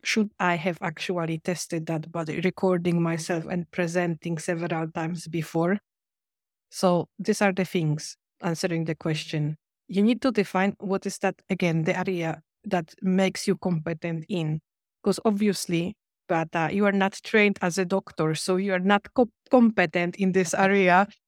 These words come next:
But then you have to evaluate what does it mean to be competent in your area, because sometimes we are doing, we are doing great, but because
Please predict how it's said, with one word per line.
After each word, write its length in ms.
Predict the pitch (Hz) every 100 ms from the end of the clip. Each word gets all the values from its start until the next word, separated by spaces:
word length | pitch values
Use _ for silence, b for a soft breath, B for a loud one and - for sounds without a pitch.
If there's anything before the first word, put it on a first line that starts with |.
| _
But 100 | 202
then 160 | 220 220
you 60 | 220
have 180 | 214 -
to 140 | 240
evaluate 640 | 214 196 208 214 208 202 196
what 220 | 226 226
does 240 | 233 208
it 60 | 208
mean 260 | 208 226 214
to 100 | 208
be 140 | 202
competent 720 | - 214 214 214 - 202 185
in 180 | 196 190
your 280 | 202 208 190
area, 360 | 160 160 160 160
because 300 | 165 214 -
sometimes 580 | 220 226 220 269 254 214
we 140 | 202
are 80 | 190
doing, 400 | 175 240 220 214 _ _ _ _ _ _ _ _ _ _ -
we 180 | 240
are 60 | 233
doing 380 | 196 208 196 175
great, 580 | 180 180 202 285 - - _ -
but 440 | 170 190 185 180 - _ _ _ _ _ _ _ -
because 840 | 175 208 - 254 233 175 165 -